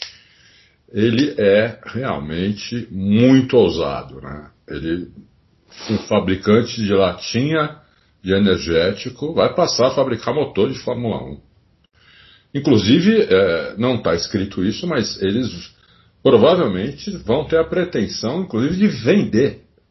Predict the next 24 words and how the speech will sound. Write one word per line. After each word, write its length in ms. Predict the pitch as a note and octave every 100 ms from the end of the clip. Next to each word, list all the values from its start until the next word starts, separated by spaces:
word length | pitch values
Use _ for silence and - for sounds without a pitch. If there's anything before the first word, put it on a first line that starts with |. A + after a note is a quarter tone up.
| _
motor 340 | D2 C#2+ C#2
de 60 | C#2
Fórmula 340 | - D#2+ D2
um 200 | C#2 G2 A2+
para 240 | G#2+ A2 G#2+
outras 340 | B2+ C#3 B2+
equipes. 640 | A2+ - - - - - _ _ _ _ _ _ _ _ _ _
Quer 80 | -
dizer, 320 | E2+ E2 -
se 140 | - F2
já 120 | F#2+
contrataram 920 | G#2 C#3+ C#3 A2 - G2 E2 C#2+ C#2 - _ _ _ _ _ _ _
o, 160 | G#2+ F2+ - -
o 80 |
chefão 560 | G2+ D#3 C#3 - C3 G#2+
lá 180 | F#2 G#2+
da, 300 | F2+ D#2 C#2+ - -
dos 120 | F#2
motores 440 | G2+ F#2 F#2+ D#2+
da, 100 | F2
da 280 | G2 F2 E2+
fábrica 480 | - B2 C#3+ B2+ A2
da 100 | F#2+
Mercedes, 720 | E2+ D2+ - G2+ - - -